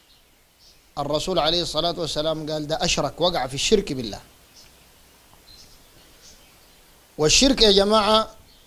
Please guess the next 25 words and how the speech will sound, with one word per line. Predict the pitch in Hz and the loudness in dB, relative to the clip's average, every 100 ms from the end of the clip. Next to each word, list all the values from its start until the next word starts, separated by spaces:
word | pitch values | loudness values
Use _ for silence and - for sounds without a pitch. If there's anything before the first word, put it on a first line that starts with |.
| - | 2
أعظم | 269 214 190 190 | 4 4 4 2
ذنب. | 175 190 180 117 - _ _ _ - _ _ _ _ _ _ _ | 4 2 2 -4 -14 _ _ _ -20 _ _ _ _ _ _ _
عشان | 147 | -6
ما | 156 185 | 2 2
بزول | 175 180 | 4 2
يقول: | 180 180 | 2 2
"يا | 185 | 2
أخي، | 160 165 160 - - - | 0 -2 -4 -10 -20 -12
الناس | 139 151 160 | -6 -2 -2
في | - 143 | -2 -4
شنو | 151 156 156 | -4 -2 0
ده | |
اللي | 147 | 0
بيتكلموا | 139 131 151 143 139 | -2 -4 -2 0 -2
عن | 127 | -4
الحلف | 120 113 143 139 - | -6 -4 -4 -4 -8
بغير | 135 127 131 | -10 -8 -6
الله؟" | 131 135 165 185 - - _ - _ _ _ _ _ _ _ _ _ _ - - - | -6 2 2 2 -6 -20 _ -20 _ _ _ _ _ _ _ _ _ _ -20 -16 -6
لأنه | 175 233 247 | -2 0 0
الحلف | 220 165 247 202 | 2 2 2 2
بغير | 208 202 202 | 2 2 2
الله | 220 226 | 2 0
شرك، | 180 247 208 - - _ _ _ _ - - _ | 2 -2 -2 -8 -18 _ _ _ _ -20 -20 _
والشرك | 160 170 - 139 214 | 0 4 4 4 2
ده | 233 240 247 | 2 2 2